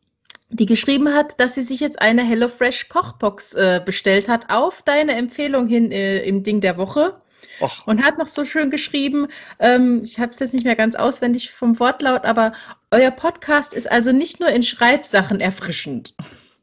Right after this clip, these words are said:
Speaker 2: Oh. Ja, Mensch, hättest du noch was gesagt? Ich hab noch einen Gutschein, Chris Levina. Hättest du die umsonst gekriegt, die Box.
Speaker 1: Ja,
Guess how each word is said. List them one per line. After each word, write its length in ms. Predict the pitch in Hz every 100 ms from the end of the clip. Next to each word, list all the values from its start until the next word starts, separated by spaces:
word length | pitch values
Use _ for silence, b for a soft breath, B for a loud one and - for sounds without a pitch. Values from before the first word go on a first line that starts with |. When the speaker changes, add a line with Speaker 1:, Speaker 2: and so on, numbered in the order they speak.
| _ _
Speaker 2:
Oh. 300 | 139 131 110 _ _ _ _
Ja, 120 | 131 135
Mensch, 420 | 151 151 - - -
hättest 240 | 151 165 -
du 60 |
noch 60 | 170
was 120 | 156
gesagt? 320 | 160 180 196
Ich 100 | 151
hab 140 | 165 -
noch 100 | 151
einen 120 | 151
Gutschein, 480 | 185 233 - 127 120
Chris 240 | 123 113
Levina. 320 | 127 127 123
Hättest 220 | 131 - 156
du 20 |
die 100 | 151
umsonst 400 | 156 196 233 -
gekriegt, 340 | 156 117 110
die 60 | 110
Box. 320 | 107 101 -
Speaker 1:
Ja, 240 | 233 214